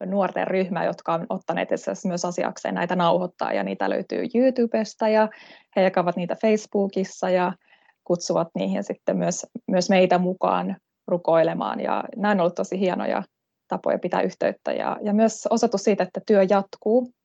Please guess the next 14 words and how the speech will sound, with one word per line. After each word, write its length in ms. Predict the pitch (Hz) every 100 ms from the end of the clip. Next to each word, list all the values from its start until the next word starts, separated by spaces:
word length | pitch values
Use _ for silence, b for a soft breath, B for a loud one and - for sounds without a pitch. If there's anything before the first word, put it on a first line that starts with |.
| -
ja, 360 | 208 190 180 - - -
ja 80 | 190
myös 320 | 208 214 -
tämän 220 | 269 302
lisäksi 420 | 240 202 185 -
niin 240 | 196 185 180 b b b b b _
meidän 260 | 202 196 190
kumppanillahan 640 | 208 214 214 190 170 190 185
on 80 |
myös 180 | 180 180
aktiivista 520 | 185 - 185 175 -
mediatyötä, 840 | 190 185 175 165 156 147 170 - -
elikkä 280 | - - 170
he 180 | 170